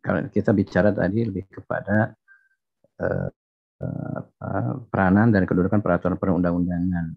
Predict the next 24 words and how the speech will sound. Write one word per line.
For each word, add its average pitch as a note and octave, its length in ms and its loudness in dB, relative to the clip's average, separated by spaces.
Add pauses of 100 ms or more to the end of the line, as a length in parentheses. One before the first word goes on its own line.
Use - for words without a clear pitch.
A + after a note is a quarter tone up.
gitu - 240 -20
ya, - 120 -18 (120)
dalam F2 240 -10
sistem - 400 -18
hukum A2+ 320 0
yang G#2 160 6
notabene F#2 320 0
tadi E2+ 320 -4 (480)
lebih A2 320 -4
kepada, G2 720 2 (160)
eh, - 560 -12 (480)
sistem G2 400 -2
hukum G#2+ 240 -2
Eropa - 240 -2
kontinental - 800 -8
gitu. - 240 -20 (1600)
Dan A2+ 240 4
yang G#2 160 4
ketiga, C3 720 4 (320)
konsep A2 400 0
negara G#2 240 2
hukum A2 240 0
Indonesia. F2+ 640 -4 (360)
Ya, - 220 -12